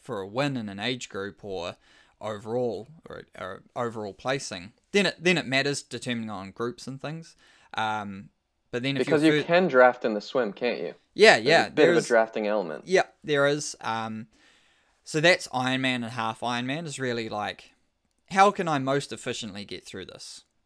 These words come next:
Speaker 1: Um, because if I lose five minutes, gaining five minutes on the bike, which is, you know, for the professionals, two hours, for most people, two and a half to three and a half.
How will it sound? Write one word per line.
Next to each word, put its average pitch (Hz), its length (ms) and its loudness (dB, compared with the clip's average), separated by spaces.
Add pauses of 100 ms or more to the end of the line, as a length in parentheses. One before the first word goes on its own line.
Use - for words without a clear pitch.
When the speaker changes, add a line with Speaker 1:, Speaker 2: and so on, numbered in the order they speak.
(100)
Speaker 1:
Um, 95 380 -10
because 107 300 -12
if 107 100 -12
I 110 120 -4
lose 151 260 -2
five 156 340 0
minutes, 110 520 -10 (1700)
gaining 147 320 -2
five 127 300 0
minutes 123 260 -8
on 107 120 -8
the 98 60 -12
bike, 110 560 -4 (200)
which - 260 -12
is, 101 440 -12 (840)
you 120 120 -10
know, 107 140 -10
for - 120 -14
the 113 80 -10
professionals, 123 540 -8
two 127 260 -4
hours, 120 560 -2
for - 120 -20
most 107 340 -8
people, 110 280 -12
two 107 180 -14
and 107 120 -10
a - 20 -8
half 101 200 -10
to 101 80 -18
three 113 240 -10
and 110 80 -8
a 110 40 -12
half. 95 260 -10